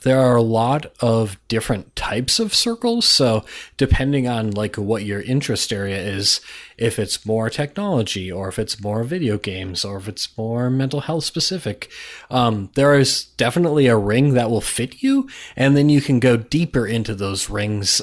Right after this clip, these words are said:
just kind of given, like, how much time or interest or effort that you wanna put into getting involved. So I think that's what's really kind of cool about the community,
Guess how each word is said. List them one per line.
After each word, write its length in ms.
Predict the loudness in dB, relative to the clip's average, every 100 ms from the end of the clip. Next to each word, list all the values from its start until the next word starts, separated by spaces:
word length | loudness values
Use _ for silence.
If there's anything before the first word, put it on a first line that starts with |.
| -4
just 260 | -6 -4 -2
kind 180 | -4 -4
of 220 | -6 -12 -16 -16 _
given, 400 | -2 0 0 -2 -4
like, 300 | -6 -8 -12
how 220 | 0 0
much 340 | 0 -4 -4
time 440 | -4 -4 -4 -4 -6 -14 -20 -20 -4
or 200 | -2 0
interest 560 | -2 -4 -4 -4 -4 -4
or 160 | -6 -4
effort 400 | -6 -6 -10 -8
that 140 | -6
you 100 | -4
wanna 240 | -4 -6 -6
put 240 | -4 -2
into 260 | -4 -6 -8
getting 280 | -8 -8
involved. 400 | -12 -10 -10 -8
So 120 | -6 -6
I 60 |
think 220 | -4 -4
that's 200 | -2 -4
what's 160 | -6 -4
really 200 | -4 -4
kind 160 | -6 -10
of 120 | -12
cool 280 | -6 -6 -4
about 240 | -6 -8
the 40 |
community, 540 | -4 -4 -2 -4 -6